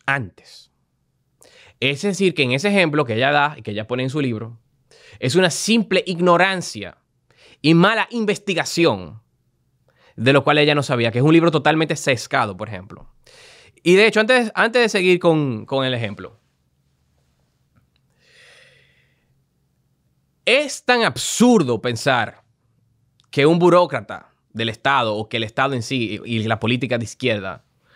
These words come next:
desarrolla innovación, que quiero que u-, algunos de ustedes analicen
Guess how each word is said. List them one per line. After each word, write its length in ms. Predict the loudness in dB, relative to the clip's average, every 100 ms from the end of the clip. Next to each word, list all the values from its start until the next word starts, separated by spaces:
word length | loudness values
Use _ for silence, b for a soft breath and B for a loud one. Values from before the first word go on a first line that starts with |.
| b -8
desarrolla 460 | -6 -4 -2 0
innovación, 600 | 0 0 -2 -6 -12 -14 _ _ b b b
que 100 | -4
quiero 240 | 2 2 2
que 100 | 0
u-, 140 | -2
algunos 320 | -2 -2 -2
de 40 | -2
ustedes 180 | -2 -2
analicen 520 | -2 -4 -8 -18